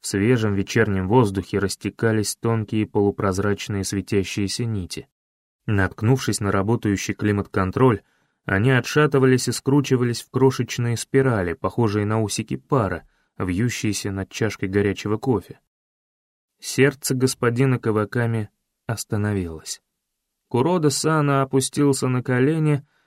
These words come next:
оперся локтями на кожаное сиденье дивана и сложил руки в молитвенном жесте.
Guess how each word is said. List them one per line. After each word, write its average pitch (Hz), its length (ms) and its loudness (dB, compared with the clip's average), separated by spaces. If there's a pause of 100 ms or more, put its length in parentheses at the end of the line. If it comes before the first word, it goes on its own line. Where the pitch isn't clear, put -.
оперся 139 560 0
локтями 135 560 2
на 123 160 0
кожаное 131 500 2
сиденье 120 540 0
дивана 123 480 2
и 113 40 -2
сложил 120 540 2
руки 131 300 2
в 110 80 -4
молитвенном 113 640 -2
жесте. 104 480 -6